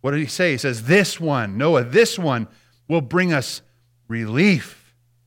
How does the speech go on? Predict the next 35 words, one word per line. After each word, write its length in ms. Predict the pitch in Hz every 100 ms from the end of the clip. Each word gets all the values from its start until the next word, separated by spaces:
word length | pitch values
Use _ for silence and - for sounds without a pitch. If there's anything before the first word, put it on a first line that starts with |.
| _ _ _ _ _ _
from 120 | 147
the 140 | 147 156
agonizing 840 | 170 196 208 196 190 170 165 151
labor 380 | 170 190 190 185
of 140 | 156
our 140 | 147
hands 440 | 147 165 165 139 - _ _ -
caused 520 | - 170 180 190 160
by 120 | 156
the 80 | 143
ground 480 | 131 156 175 175 156
that 80 | 127
the 80 |
Lord 480 | 120 127 151 156 160
has 580 | 135 131 135 135 127 107 _ _ _ _ _ _ -
cursed." 760 | - 185 180 107 - - - _ _ _ _ _ -
What 180 | 139 175
is 140 | 180
still 180 | - -
present 480 | - 160 156 190 180
as 120 | 135
we, 200 | 131 135 147
as 140 | 135
we 80 | 135
follow 480 | 113 - 160 170 165
the 100 | 143
seed? 600 | - 160 165 202 240 233 _ _ _ _ _ _
Knowledge 380 | - 160 247 190
about 240 | 147 160 156
the 60 |
curse 760 | - - 240 294 180 - - - _ _ _ -
and 120 | 180
our 140 | 196
need 260 | 190 226 226
for 460 | 220 220 220 220